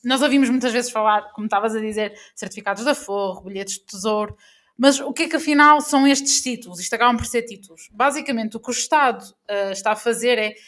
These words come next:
imaginem, no vosso dia-a-dia, vocês vão, eh, se nós queremos contrair um crédito, nós vamos ao banco, o banco apresenta-nos as condições para nos emprestar o dinheiro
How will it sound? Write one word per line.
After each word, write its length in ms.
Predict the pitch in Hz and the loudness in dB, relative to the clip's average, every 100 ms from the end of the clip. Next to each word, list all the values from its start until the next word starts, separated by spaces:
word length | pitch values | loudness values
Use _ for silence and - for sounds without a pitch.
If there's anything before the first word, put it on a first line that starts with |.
| _ | _
imaginem, 420 | 240 269 254 202 | 2 2 2 -4
no 140 | 196 220 | -4 0
vosso 320 | 277 285 - | 2 2 -2
dia-a-dia, 520 | 202 196 190 240 262 262 _ _ | -6 -6 -6 -6 -6 -8 _ _
vocês 320 | 208 220 196 190 | -10 -8 -10 -10
vão, 300 | 196 208 180 _ _ | -8 -8 -10 _ _
eh, 280 | 202 190 - - | -10 -10 -10 -10
se 100 | 233 | -8
nós 100 | 233 | -6
queremos 200 | 240 220 | -6 -6
contrair 260 | 190 190 | -10 -8
um 140 | 214 220 | -8 -4
crédito, 380 | 269 302 311 | -4 -4 -8
nós 140 | 185 190 | -10 -6
vamos 320 | 220 214 - _ _ | -6 -6 -10 _ _
ao 160 | - 330 | -2 0
banco, 400 | 311 320 370 - _ - | 2 0 -4 -12 _ -8
o 120 | 254 | -2
banco 320 | 269 247 247 _ | 0 0 -6 _
apresenta-nos 640 | 247 269 277 330 233 226 | -4 0 0 -2 -4 -6
as 100 | 220 | -6
condições 800 | - 240 240 240 - 311 285 240 | -2 -2 0 -2 -2 2 2 2
para 160 | - 208 | -4 -6
nos 140 | 214 | -4
emprestar 520 | 240 226 - 294 269 | -4 -4 -2 2 2
o 60 | 208 | 2
dinheiro 420 | 180 226 262 302 | -2 2 2 0